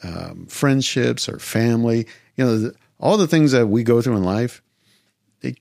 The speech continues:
they get touched on here and there throughout these films as these characters either consider them or struggle with them.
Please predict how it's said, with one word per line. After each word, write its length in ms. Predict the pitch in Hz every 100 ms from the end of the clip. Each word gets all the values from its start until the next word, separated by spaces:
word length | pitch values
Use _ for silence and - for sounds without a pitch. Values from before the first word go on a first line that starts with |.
| _
they 100 | -
get 200 | 156 202
touched 340 | - 139 120 -
on 260 | 101 90
here 260 | 82 127 127
and 160 | 104 101
there 260 | 95 82
throughout 380 | 76 92 90 85
these 200 | 87 80
films 520 | - 90 73 67 - _ -
as 200 | 107 95
these 160 | 110
characters 720 | - 113 101 90 95 87 80 -
either 460 | 98 85 80 71 _ _ _ _ _ _ -
consider 480 | 107 90 - 180 180
them 280 | 170 170 175 _ _ -
or 180 | 90 -
struggle 460 | - - 139 143
with 200 | 139 135
them. 340 | - 135 135